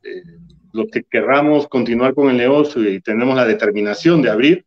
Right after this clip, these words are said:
eh, tenemos que hacer cosas diferentes de lo que hacíamos antes, ¿verdad? Y ahí sí, nos va a tocar a todos. Hace muy poquito, nuestra presidenta, Teresita Costa, sacó una nota muy, eh, positiva en La Nación,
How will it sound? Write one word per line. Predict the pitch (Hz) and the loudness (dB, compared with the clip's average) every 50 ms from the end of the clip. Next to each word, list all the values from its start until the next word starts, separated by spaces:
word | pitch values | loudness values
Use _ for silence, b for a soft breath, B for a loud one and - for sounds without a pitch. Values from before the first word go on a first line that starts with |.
| _ _ _ _ _ _ _ _ _ _ _ _ _ _ _ _ _ - | _ _ _ _ _ _ _ _ _ _ _ _ _ _ _ _ _ -12
eh, | 101 101 95 92 90 87 85 82 85 85 _ _ _ _ _ _ _ _ _ _ _ _ _ - | -10 -8 -8 -8 -10 -10 -12 -12 -12 -14 _ _ _ _ _ _ _ _ _ _ _ _ _ -10
tenemos | 107 98 101 104 117 123 | -8 -6 -6 -6 -8 -6
que | - 147 | -4 -4
hacer | 135 - 160 151 - - | -2 0 -2 -2 -2 0
cosas | 143 131 135 156 156 156 - - - | 0 0 0 0 -2 -2 -4 -8 -6
diferentes | - 110 - - 101 113 120 127 139 147 - | -6 -6 -4 -4 -2 -2 -2 0 -2 -2 -4
de | - 139 | -4 -4
lo | 110 101 92 | -4 -6 -6
que | - - | -8 -8
hacíamos | - - 135 131 127 117 - 156 | -4 -2 -2 0 0 0 0 0
antes, | 160 147 135 113 - - - - _ _ - | 0 0 0 -2 -4 -8 -14 -14 _ _ -12
¿verdad? | - 120 147 170 170 - _ b b b b b b b b b b b b b _ _ | -8 -6 -6 -6 -8 -12 _ b b b b b b b b b b b b b _ _
Y | - 123 113 110 | -6 -2 0 2
ahí | 104 113 127 | 2 2 0
sí, | 123 - - 208 226 226 | 0 0 0 0 0 2
nos | 175 131 113 - | 2 0 0 0
va | 123 | -2
a | 123 | -2
tocar | - 139 139 147 143 | -2 -2 0 2 2
a | 143 139 - | 2 2 2
todos. | - 175 202 185 143 117 107 131 | 2 2 2 4 2 2 0 -2
Hace | 131 - 147 139 | -4 -4 -2 0
muy | 139 143 151 | 2 2 0
poquito, | 151 - 156 151 - 156 151 - - 170 190 214 - _ _ _ _ _ _ _ _ _ _ | 0 0 -2 -4 -2 -4 -8 -4 -2 -2 -2 -2 -4 _ _ _ _ _ _ _ _ _ _
nuestra | - 107 104 104 101 - - _ - 107 101 98 98 98 98 95 92 90 | -8 -6 -4 -4 -6 -6 -10 _ -2 0 0 2 2 0 0 -2 -4 -4
presidenta, | 101 113 107 107 - 113 107 120 135 143 135 - - 110 101 101 98 92 - | -2 -2 -2 -2 -2 -2 0 2 2 2 0 0 0 0 0 0 -2 -4 -4
Teresita | - 104 104 104 104 - 131 127 - 143 - - | -4 -2 -2 -2 -2 -6 -6 -4 -2 -2 -2 0
Costa, | 139 135 135 - - - 151 156 - - - _ _ _ _ _ _ _ _ _ _ _ _ _ | 0 -2 -2 -2 -4 -2 -2 -2 -2 -6 -14 _ _ _ _ _ _ _ _ _ _ _ _ _
sacó | - - 127 113 110 - 135 | -8 -4 -4 -4 0 2 4
una | 139 143 156 151 135 | 4 4 4 4 2
nota | 139 147 147 156 147 | 2 0 2 2 2
muy, | 139 139 143 147 147 151 147 147 151 147 - - | 2 4 4 4 6 6 4 4 2 0 -4 -6
eh, | - 123 110 107 104 - | -4 -2 0 0 -2 -2
positiva | - 120 110 - - 117 113 - - 185 208 175 131 110 | -2 -4 -4 -4 -8 -10 -8 -4 -2 0 2 2 2 2
en | 104 101 | 0 -2
La | 104 | -4
Nación, | 101 107 104 101 - 143 135 127 139 170 170 | -4 -6 -8 -6 0 0 2 2 2 -2 -4